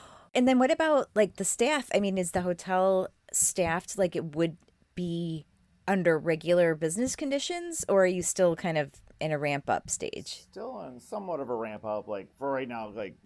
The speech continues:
Speaker 2: you know, I'm gonna expand the sales team eventually. But again, we don't have, it's the, the weekday business is still not there. So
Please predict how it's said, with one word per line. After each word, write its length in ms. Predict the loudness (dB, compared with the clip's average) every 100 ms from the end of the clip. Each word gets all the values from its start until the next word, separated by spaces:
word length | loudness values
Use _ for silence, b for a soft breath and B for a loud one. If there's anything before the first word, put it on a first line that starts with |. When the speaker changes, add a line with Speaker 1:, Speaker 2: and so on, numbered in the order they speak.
| -18
Speaker 2:
you 80 |
know, 100 | -12 -12
I'm 120 | -10
gonna 140 | -12
expand 400 | -12 -14 -18 -18
the 60 | -16
sales 260 | -12 -14
team 180 | -14 -20
eventually. 440 | -18 -20 -18 -16 -14
But 140 | -8
again, 240 | -6 -6
we 100 | -6
don't 180 | -6 -8
have, 360 | -8 -6 -8 -10
it's 240 | -18 -18
the, 160 | -16 -16 -18 _
the 100 | -18
weekday 360 | -12 -12 -8 -8
business 400 | -6 -8 -12 -16
is 80 | -18
still 200 | -16 -16
not 220 | -14 -16
there. 340 | -14 -14 -14 -16
So 480 | -14 -12 -10 -12